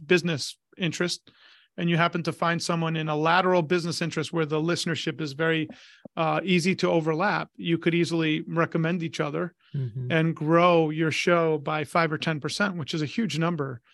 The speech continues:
Speaker 2: Yeah.
Speaker 1: Um, so promo swaps to me are great, and Tink Media has a great database where you could list, "Hey, I'm willing to swap a hundred downloads to mention your show,"
Speaker 2: Mm.
Speaker 1: and vice versa.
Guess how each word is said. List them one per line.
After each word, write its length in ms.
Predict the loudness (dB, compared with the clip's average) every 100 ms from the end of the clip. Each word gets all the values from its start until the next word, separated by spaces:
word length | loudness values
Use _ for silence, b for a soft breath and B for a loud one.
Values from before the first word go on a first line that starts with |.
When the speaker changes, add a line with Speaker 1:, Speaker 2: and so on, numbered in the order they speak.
| b
Speaker 2:
Yeah. 440 | -12 -4 0 0 -2
Speaker 1:
Um, 260 | -6 -8 0
so 160 | 2
promo 340 | 4 6 6 4
swaps 380 | 4 4 4
to 100 | -2
me 200 | -2 0
are 80 | 0
great, 420 | 0 2 4 2 -2
and 160 | -6 -2
Tink 200 | -2 0
Media 380 | 0 2 2
has 220 | 2 0 0
a 40 |
great 300 | 0 0 2
database 560 | 2 2 2 -2 -4 -4
where 80 |
you 80 | -4
could 160 | -2 0
list, 320 | 2 0 -2 B B B 0
"Hey, 140 | 4
I'm 120 | 6
willing 240 | 6 4 2
to 120 | 0
swap 340 | -2 2 2 4
a 40 |
hundred 280 | 0 0 -2
downloads 440 | -4 -4 -4 -6
to 80 | -4
mention 320 | -4 -2 -2
your 120 | -2 -4
show," 440 | -2 0 0 -2 B B -12
Speaker 2:
Mm. 140 | -4
Speaker 1:
and 180 | 0 2
vice 200 | 2 2 0
versa. 500 | 0 -2 -4 -8